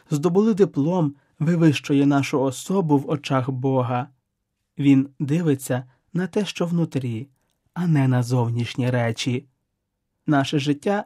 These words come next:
це постійна боротьба проти марнославства, інколи прихованого, яке часто приймає вигляд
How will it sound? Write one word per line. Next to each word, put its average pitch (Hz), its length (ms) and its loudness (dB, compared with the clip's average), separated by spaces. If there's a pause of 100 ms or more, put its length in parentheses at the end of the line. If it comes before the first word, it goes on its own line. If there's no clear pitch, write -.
(100)
це - 200 0
постійна 143 720 0
боротьба 131 600 -2
проти 135 360 -4
марнославства, 135 1080 -2 (480)
інколи 214 440 2
прихованого, 139 1000 0 (320)
яке 160 240 0
часто 156 500 -2
приймає 147 560 2
вигляд 139 600 -2